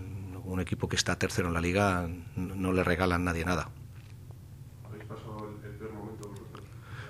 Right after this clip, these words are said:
Speaker 2: ¿Ha pasado la ta-, tormenta, digamos?
Speaker 1: Bueno, es, eh, no sé, lo de, <laughs> depende en lo que, lo que entiendas por mal momento, ¿no? En el tema puramente deportivo, evidentemente, eh,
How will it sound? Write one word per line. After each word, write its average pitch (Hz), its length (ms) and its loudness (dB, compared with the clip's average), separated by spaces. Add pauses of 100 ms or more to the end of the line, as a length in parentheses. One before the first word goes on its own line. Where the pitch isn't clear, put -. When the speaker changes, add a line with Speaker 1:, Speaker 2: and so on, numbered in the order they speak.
Speaker 2:
¿Ha - 60 -12
pasado - 240 -10
la - 120 -12
ta-, - 160 -12
tormenta, 104 420 -8
digamos? - 240 -8
Speaker 1:
Bueno, 101 420 12
es, 127 140 12
eh, 98 560 0
no 90 120 6
sé, 110 380 12
lo 98 140 10
de, 95 240 10 (140)
<laughs> 117 140 6
depende 104 440 12 (1040)
en 98 120 12
lo 101 120 12
que, 101 480 12
lo 104 180 10
que 104 80 12
entiendas 104 420 12
por 101 240 12
mal 104 160 12
momento, 101 420 10
¿no? 120 300 10
En 95 360 8
el 92 200 8
tema 101 320 12
puramente 104 400 10
deportivo, 101 880 10
evidentemente, 95 960 6
eh, 110 60 -2